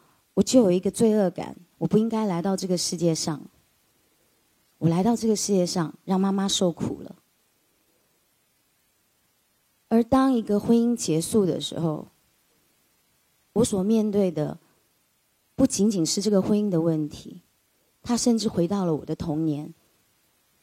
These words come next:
我开始质疑自己存在的价值。我看着那个安眠药，我在想：我什么时候变成一个需要靠安眠药来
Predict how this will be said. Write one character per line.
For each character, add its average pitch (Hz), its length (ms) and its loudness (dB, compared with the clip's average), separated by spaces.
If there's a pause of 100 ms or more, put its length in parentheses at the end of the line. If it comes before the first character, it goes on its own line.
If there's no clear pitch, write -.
(260)
我 170 80 -6
开 226 180 0
始 180 100 -2
质 175 220 -2
疑 180 100 2
自 196 160 -6
己 165 80 2
存 156 240 0
在 175 160 2
的 151 80 -4
价 151 280 -4
值。 - 240 -14 (1080)
我 175 60 -20
看 208 200 2
着 185 120 0
那 196 80 2
个 175 100 0
安 185 100 0
眠 165 220 2
药， 170 260 0 (600)
我 160 120 -6
在 208 160 0
想： 143 360 -6 (1500)
我 233 120 0
什 202 160 0
么 175 100 0
时 190 160 -2
候 220 140 2
变 208 220 2
成 165 160 -2
一 - 20 -2
个 165 100 0
需 196 140 -2
要 185 80 2
靠 190 160 -4
安 190 180 -4
眠 165 220 0
药 165 160 0
来 156 300 -8